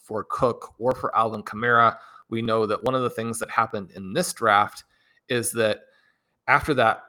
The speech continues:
original burst of enthusiasm, when the criminal cases against Deshaun Watson were dismissed, now what's currently happening with Watson has pushed him all the way to the end.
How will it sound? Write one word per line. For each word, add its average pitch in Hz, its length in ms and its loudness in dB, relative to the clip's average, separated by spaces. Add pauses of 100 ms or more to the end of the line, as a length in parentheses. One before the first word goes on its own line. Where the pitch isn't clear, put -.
original 143 480 2
burst 127 300 -2
of 113 80 -6
enthusiasm, 113 720 -2
when 104 100 -6
the 101 80 -8
criminal 170 340 -4
cases 104 380 -8
against 107 260 -10
Deshaun 110 360 -6
Watson 101 400 -6
were 101 100 -6
dismissed, 107 640 -4 (220)
now 110 180 -2
what's 95 140 -6
currently 127 420 2
happening 110 400 -4
with 101 160 -6 (100)
Watson 104 540 -2 (420)
has 120 140 -2
pushed - 240 -4
him 113 100 -6
all 107 200 -4
the 110 80 -4
way 104 100 -4
to 101 60 -6
the 98 160 -8
end. 107 260 -2